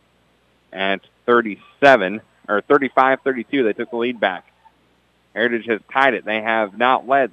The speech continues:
since they led three to two earlier. There will be Hendricks out there. McGee will sit down. Busher will come in. So it's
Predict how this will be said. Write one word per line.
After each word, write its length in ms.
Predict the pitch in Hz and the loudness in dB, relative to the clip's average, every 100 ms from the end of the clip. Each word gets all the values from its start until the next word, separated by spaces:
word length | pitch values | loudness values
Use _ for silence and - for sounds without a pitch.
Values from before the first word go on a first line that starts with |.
| - | -10
since 120 | 107 | -8
they 100 | 120 | -4
led 260 | 117 117 | -2 -2
three 340 | - 104 113 131 | -4 -6 -4 -6
to 80 | 117 | -4
two 220 | 135 135 | 0 2
earlier. 420 | 131 120 87 71 _ _ _ _ _ - _ _ _ _ _ | 4 2 -2 -10 _ _ _ _ _ -20 _ _ _ _ _
There 180 | - 92 | -12 -6
will 160 | 110 131 | 2 4
be 100 | 123 | 4
Hendricks 320 | 117 113 98 | 0 -4 0
out 220 | 110 101 | 0 0
there. 280 | 98 92 104 _ - | -4 -4 -6 _ -16
McGee 320 | 101 104 135 | -12 -2 2
will 140 | 123 - | 2 0
sit 140 | 113 | -4
down. 260 | 98 98 107 | -2 -6 0
Busher 300 | 113 110 113 | -2 0 -6
will 180 | 98 92 | -6 -8
come 220 | 101 90 | -8 -8
in. 100 | 85 - - _ _ _ _ - _ _ - | -10 -14 -20 _ _ _ _ -20 _ _ -8
So 120 | - | -2
it's 120 | 196 | -2